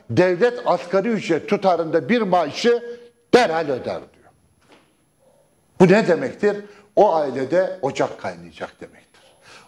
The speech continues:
O ailede çocuk yatağa aç girmeyecek demektir. İşte tam da budur.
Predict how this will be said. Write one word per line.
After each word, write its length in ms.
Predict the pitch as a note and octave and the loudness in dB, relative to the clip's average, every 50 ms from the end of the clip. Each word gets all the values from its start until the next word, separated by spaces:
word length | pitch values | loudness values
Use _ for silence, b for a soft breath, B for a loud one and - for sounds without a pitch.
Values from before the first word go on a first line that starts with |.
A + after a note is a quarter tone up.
| B | B
O 160 | - G#3+ B3 A#3+ | 6 8 8 8
ailede 460 | A3 F#3+ E3+ F3 D#3+ F3+ G#3 G3 - | 4 2 0 -2 0 0 0 0 0
çocuk 420 | - F3+ D#3 - A3+ F3 - - | 0 -2 0 0 -4 -6 -2 0
yatağa 640 | F3 D#3 - - F3 F3+ G#3 G#3+ G#3 G#3 G#3+ - - - _ _ | 0 0 2 2 2 2 2 2 -2 -4 -8 -14 -18 -20 _ _
aç 320 | - A3 A3+ - - - - | 2 2 2 0 -4 -6 -4
girmeyecek 680 | F3+ D3 B2+ A#2 G#2 F2+ F2 - - E2 - _ _ - | -4 -4 -4 -6 -8 -8 -10 -12 -16 -18 -20 _ _ -20
demektir. 420 | - - - - _ _ - - b b b b b b | -20 -20 -20 -20 _ _ -20 -20 b b b b b b
İşte 340 | G3+ A#3+ A#3+ - - A#3 F#3+ - - - | 2 4 4 4 4 4 4 4 2 2
tam 260 | - D#4 D#4 B3+ A3 A3 | 4 4 4 4 2 0
da 140 | G#3 D#3 | 0 0
budur. 280 | C#3 C#3 - - G#2 | -2 -4 -4 -6 -8